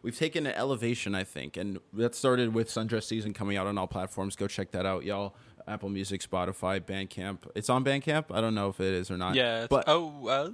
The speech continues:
Speaker 2: nope.
Speaker 1: it might be, but you
Speaker 2: I still
Speaker 1: can
Speaker 2: gotta
Speaker 1: check
Speaker 2: do
Speaker 1: out,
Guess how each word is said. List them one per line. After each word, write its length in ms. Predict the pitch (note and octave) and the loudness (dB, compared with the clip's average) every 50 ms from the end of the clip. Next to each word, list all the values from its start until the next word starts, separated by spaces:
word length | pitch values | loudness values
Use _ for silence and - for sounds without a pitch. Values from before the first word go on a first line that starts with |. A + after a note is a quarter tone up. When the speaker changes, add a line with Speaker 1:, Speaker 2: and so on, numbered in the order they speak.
| - _ - | -10 _ -14
Speaker 2:
nope. 460 | F#3+ F3+ G3 G3+ G#3 - G3+ D3+ C#3 | -12 -10 -10 -10 -10 -8 -6 6 10
Speaker 1:
it 140 | E3 F3+ F#3+ | 10 10 10
might 320 | G3 G3+ G#3 A3 A3 G#3+ | 10 10 10 10 10 6
be, 260 | G#3+ G#3 G#3+ G#3+ G3+ - | 4 2 2 2 2 -2
but 300 | - F3+ D#3 G3 G3 F3 D3+ | 0 6 8 8 8 8 6
you 80 | - | 8
Speaker 2:
I 80 | - A3+ | 8 8
still 140 | - F#3 F#3 | 10 10 10
Speaker 1:
can 80 | G#3 | 10
Speaker 2:
gotta 140 | - - F#3+ | 10 10 8
Speaker 1:
check 100 | F#3+ - | 8 8
Speaker 2:
do 60 | - F3 | 8 6
Speaker 1:
out, 180 | E3+ - - | 4 4 2